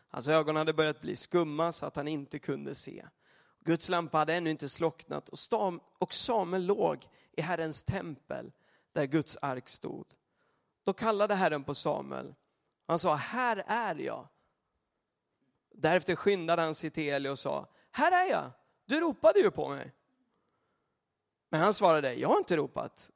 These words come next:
gå tillbaka och lägg dig." Och han gick och la sig. Vad är det som händer här? Jo,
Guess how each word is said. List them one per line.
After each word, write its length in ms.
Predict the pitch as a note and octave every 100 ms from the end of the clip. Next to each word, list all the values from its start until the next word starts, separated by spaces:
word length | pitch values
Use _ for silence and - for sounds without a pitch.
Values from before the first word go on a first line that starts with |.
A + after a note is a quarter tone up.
| -
gå 180 | B3+
tillbaka 600 | C#4 A#3+ A3 G#3+ - F#3+
och 140 | - E3+
lägg 280 | D#3+ D3+ C#3+
dig." 260 | B2 C#3 - _ -
Och 60 |
han 140 | D#3 D#3+
gick 220 | D3 -
och 100 | -
la 200 | C#3 A#2+
sig. 280 | - - C#3 _ _ _ _ _ _ _
Vad 120 | A#3
är 40 | C4
det 60 |
som 180 | A3+ G#3+
händer 340 | A3 B3+ F3+
här? 140 | C#3 C3
Jo, 340 | C#3+ G3+ G#3